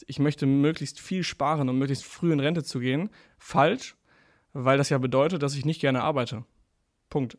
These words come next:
Also das heißt ja, wenn ich früh Rente, in Rente gehen will, ich hab keinen Bock auf meinen Job, ich will lieber chillen. Und das bedeutet ja im Umkehrschluss, mein Job macht mir keinen Spaß. Dann würde ich halt anfangen, hey, wie kann ich denn dafür sorgen, dass mein Job mir Spaß macht, dass ich Bock hab, das durchzuziehen,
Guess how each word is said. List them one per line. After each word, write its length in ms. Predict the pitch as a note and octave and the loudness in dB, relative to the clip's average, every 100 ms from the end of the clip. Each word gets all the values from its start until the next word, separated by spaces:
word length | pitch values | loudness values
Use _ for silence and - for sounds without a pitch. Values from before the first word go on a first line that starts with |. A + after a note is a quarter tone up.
| - | -6
Also 140 | B2+ | -2
das 120 | C3 | 0
heißt 240 | D#3 F3 - | 2 2 2
ja, 240 | G3 - | -2 -2
wenn 100 | C3+ | -4
ich 120 | C3 | -4
früh 180 | - D#3 | -2 0
Rente, 360 | C#3 C#3 E3 D#3 | 2 2 0 -6
in 120 | - | -6
Rente 220 | C3 C3+ D3+ | -4 -2 -2
gehen 240 | D3+ D#3+ | -4 -4
will, 180 | F3+ A#3+ - _ _ _ _ _ | -4 -6 -10 _ _ _ _ _
ich 120 | - | -4
hab 120 | D#3 | -4
keinen 160 | - C3 | -2 -2
Bock 120 | C3 | -2
auf 140 | C3 B2+ | -4 -4
meinen 120 | A#2+ | -2
Job, 200 | C#3+ F3 | -2 -2
ich 100 | C#3+ | -2
will 80 | D3 | -2
lieber 240 | D3 C#3+ | 0 -2
chillen. 480 | - C3+ A2+ - E3+ - | -2 -2 -2 -10 -18 -6
Und 120 | C3 | 0
das 140 | C3+ C#3+ | 0 0
bedeutet 300 | C#3+ D3+ D#3 | 0 0 0
ja 140 | D3+ | -6
im 100 | C#3+ | -6
Umkehrschluss, 500 | C3 D3+ D3+ E3 D#3+ | -8 -8 -6 -6 -6
mein 120 | C3+ | -4
Job 160 | C3 C3+ | -4 -6
macht 160 | C3 - | -8 -8
mir 60 | |
keinen 160 | C3+ C3 | -6 -6
Spaß. 380 | - C#3 A2 - - - - | -4 -6 -6 -12 -20 -20 -8
Dann 100 | C3 | 0
würde 120 | D3+ | 0
ich 60 | D3+ | 2
halt 100 | C#3+ | 0
anfangen, 300 | C#3+ - C3 | -2 -4 -2
hey, 220 | D#3+ B2+ | -2 -2
wie 80 | B2+ | -4
kann 160 | E3 | -4
ich 100 | D#3 | -4
denn 180 | - C#3 | -2 -2
dafür 280 | B2+ B2 B2+ | -2 -4 -6
sorgen, 260 | A#2+ D3+ D#3 | -2 -2 -2
dass 140 | B2+ | -4
mein 120 | B2+ | -4
Job 140 | B2+ B2+ | -4 -4
mir 140 | B2 | -6
Spaß 320 | - B2+ D#3 | -4 -2 0
macht, 160 | C#3+ B2+ | -2 -2
dass 100 | A#2+ | -4
ich 100 | B2+ | -4
Bock 200 | C#3+ - | -4 -2
hab, 100 | C#3+ | -6
das 200 | B2 - | -6 -4
durchzuziehen, 680 | E3+ F#3 - C3 - D3 | 0 0 0 -4 0 0